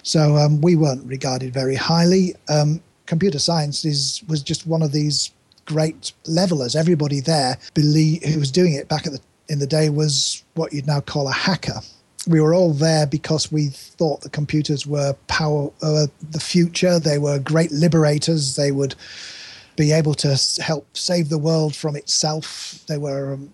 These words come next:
um, means of expression. So the people who did computer science, we all thought pretty well, s-, pretty much the same way.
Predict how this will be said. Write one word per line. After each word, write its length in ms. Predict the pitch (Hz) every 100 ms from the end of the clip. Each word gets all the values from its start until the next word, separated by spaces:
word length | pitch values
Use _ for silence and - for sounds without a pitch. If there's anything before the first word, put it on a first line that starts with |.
| -
um, 540 | 139 135 135 135 131 139
means 260 | 170 165
of 80 | 156
expression. 760 | 143 - - 143 - 160 151 131 - - -
So 300 | - 165 160 - - - - - _ _ _
the 100 | -
people 220 | 170 233 175
who 60 |
did 140 | 185 -
computer 360 | 147 151 139
science, 840 | 131 - 160 165 135 117 147 - - _ _
we 180 | 170 170
all 300 | 180 175 160 -
thought 360 | _ 185 170 - -
pretty 200 | 165 165
well, 280 | 170 170
s-, 200 | 160 -
pretty 240 | - - 190
much 160 | 165
the 80 | -
same 480 | - 170 165 165 156
way. 500 | 160 165 131 117